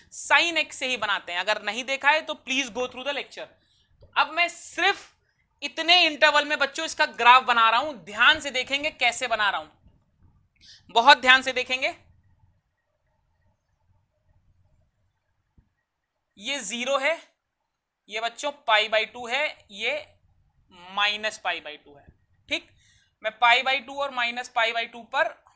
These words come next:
लाइंस बना देता हूं ताकि आपको बेटर समझ में आए। तो अभी मैं सिर्फ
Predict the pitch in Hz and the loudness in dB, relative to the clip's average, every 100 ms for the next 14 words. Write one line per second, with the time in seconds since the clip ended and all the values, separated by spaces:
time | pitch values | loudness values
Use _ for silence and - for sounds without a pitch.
0 | _ _ _ _ _ _ _ _ _ _ | _ _ _ _ _ _ _ _ _ _
1 | _ _ _ _ _ _ _ _ _ _ | _ _ _ _ _ _ _ _ _ _
2 | _ _ _ _ _ _ _ _ 170 190 | _ _ _ _ _ _ _ _ -6 -4
3 | 226 214 226 226 233 240 269 277 226 233 | -4 -2 0 2 2 0 0 2 0 2
4 | 233 220 - 262 170 _ - 190 262 240 | 0 0 -2 -16 -16 _ -4 -2 2 0
5 | 214 190 165 160 143 139 _ _ _ - | 0 -8 -10 -12 -14 -16 _ _ _ -2
6 | 240 240 320 339 330 - 339 | 0 0 2 2 2 -2 -6